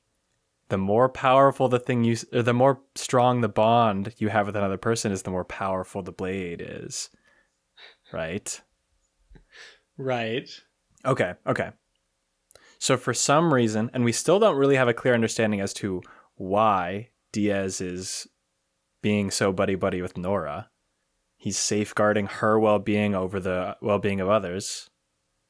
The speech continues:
Speaker 1: But we haven't gotten to why he wants the blade. Okay, so let's say,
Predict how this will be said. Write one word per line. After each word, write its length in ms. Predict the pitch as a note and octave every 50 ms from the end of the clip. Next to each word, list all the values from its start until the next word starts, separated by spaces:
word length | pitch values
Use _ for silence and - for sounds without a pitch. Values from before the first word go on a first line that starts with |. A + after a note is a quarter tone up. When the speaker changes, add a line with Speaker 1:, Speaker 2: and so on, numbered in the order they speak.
| _ _ _
Speaker 1:
But 340 | - C#3+ C#3 B2+ A2+ - - _ _ _ _ _ _ _ _ _ _ _ _ _ _
we 100 | - B2
haven't 340 | A2+ - - D#3 F3 F#3 E3
gotten 220 | - D#3+ D3+ D3 C3
to 140 | - - A#2+
why 760 | A2+ A2+ A#2 A#2 A#2 A2+ A2 A2 G#2+ G#2+ G#2 G#2 G#2 G#2+ - _ _ _ _ _ _ _ _ _ _ _ _ _
he 200 | _ - - A2
wants 380 | G2+ G2+ G2 F#2+ F#2+ F#2 - -
the 120 | - F#2+
blade. 500 | E2+ F2+ F2 E2 E2 - - - - - - _ _ _ _ _ _ _ _ _ _ _ _ _ _ - -
Okay, 180 | A#2 G#2+ G#2+ G#2
so 160 | - - B2+
let's 260 | B2 D3 F3 F#3 -
say, 340 | - - - C3+ B2+ B2